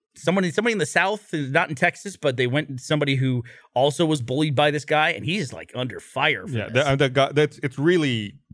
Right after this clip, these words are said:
Speaker 2: God, that video is hard to watch, where the guy goes up in
Speaker 1: It's
Speaker 2: front of the
Speaker 1: hard,
Speaker 2: school board
Speaker 1: yep.
Speaker 2: and talks about it, and he talks, 'cause he approaches it, he tells a story about how he was bullied in school and tells all these stories, and then he ends it with, "And that bully was you,
Speaker 1: Yep.
Speaker 2: superintendent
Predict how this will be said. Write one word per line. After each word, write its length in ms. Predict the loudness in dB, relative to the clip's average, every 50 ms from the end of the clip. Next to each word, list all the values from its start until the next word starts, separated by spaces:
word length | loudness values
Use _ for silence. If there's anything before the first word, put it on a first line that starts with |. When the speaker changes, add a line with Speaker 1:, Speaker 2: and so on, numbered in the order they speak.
| -20 -20 _ _ -2
Speaker 2:
God, 140 | -2 0 0
that 120 | 0 2
video 200 | 2 2 2 2
is 60 | 2
hard 200 | 2 2 2 2
to 60 | 2
watch, 380 | 0 0 0 0 -2 -6 -6 0
where 100 | 2 2
the 80 | 2 4
guy 220 | 2 2 2 4
goes 180 | 2 2 2 2
up 140 | 2 0 0 -4 _ -2
in 80 | 2 2
Speaker 1:
It's 60 | 2
Speaker 2:
front 120 | 2 4
of 20 | 4
the 60 | 4
Speaker 1:
hard, 180 | 6 6 4 4
Speaker 2:
school 60 | 4
board 120 | 4 2 2
Speaker 1:
yep. 40 | 2
Speaker 2:
and 60 | 2
talks 220 | 2 0 0 0 2
about 180 | 2 2 2
it, 40 | 2
and 60 | 0 -2
he 40 |
talks, 340 | 0 2 0 0 0 -2 -8 _ _ _ _ _ _ _
'cause 120 | 0 2
he 60 | 2 2
approaches 340 | 4 4 2 2 2 0
it, 100 | -4 -2 -2
he 80 | -2
tells 180 | 0 0 -2 -2
a 40 | -2
story 240 | 0 2 2 2 4
about 200 | 4 2 2 2
how 140 | 2 2
he 80 | 2 2
was 120 | 0 0
bullied 300 | 0 2 2 2 4 2
in 60 | 0 -2
school 380 | -2 0 2 4 4 4 4
and 100 | 2 0
tells 200 | 0 0 0 2
all 120 | 0 0 0
these 140 | -2 -6
stories, 440 | -2 0 2 2 2 2 0 -4 -8 _ _ _ _ _ -2
and 120 | 2 4
then 140 | 4 4 4
he 180 | 2 0 0 0
ends 160 | 0 0 2
it 40 | 2
with, 180 | 0 0 -2 -4 -4
"And 100 | 0 2
that 120 | 2 2 4
bully 200 | 2 2 2 2
was 280 | 2 2 0 0 -2 -10 _ _
you, 340 | 2 2 2 2 2 -4 -10 _ _ _ _ -6
Speaker 1:
Yep. 280 | -6 -6 -6 _ _
Speaker 2:
superintendent 720 | -2 0 0 2 4 2 2 2 2 2 2 0 -2 -4